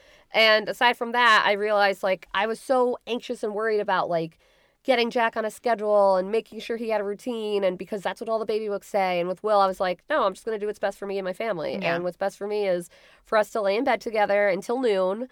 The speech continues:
Speaker 1: and then mosey on down
Speaker 2: Yep.
Speaker 1: and get myself a cup of coffee, and then you would come over, you know, once or twice a week at
Speaker 2: Yep.
Speaker 1: least.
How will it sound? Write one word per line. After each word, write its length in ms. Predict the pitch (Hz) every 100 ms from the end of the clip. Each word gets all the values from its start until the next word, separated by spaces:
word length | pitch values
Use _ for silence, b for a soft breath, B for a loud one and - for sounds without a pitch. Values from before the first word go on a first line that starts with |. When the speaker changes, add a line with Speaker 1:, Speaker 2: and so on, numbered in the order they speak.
| b b
Speaker 1:
and 260 | - 196 208
then 460 | 196 190 190 190 -
mosey 440 | 175 165 196 247 240
on 200 | 240 269
down 600 | 247 208 196 208 220 -
Speaker 2:
Yep. 180 | 170 190
Speaker 1:
and 360 | 185 180 175
get 160 | 175 170
myself 300 | 180 202 233
a 40 | 247
cup 140 | 254
of 80 | 285
coffee, 580 | 262 226 - 233 226 240
and 160 | 185
then 140 | 185 170
you 220 | 147 160
would 100 | 185
come 180 | 240 233
over, 440 | 226 226 226 226
you 100 | 220
know, 220 | 208 202
once 340 | 190 160 208 -
or 60 |
twice 200 | 226 208
a 40 | 208
week 160 | 208
at 80 | 208
Speaker 2:
Yep. 160 | 175 180
Speaker 1:
least. 320 | 185 -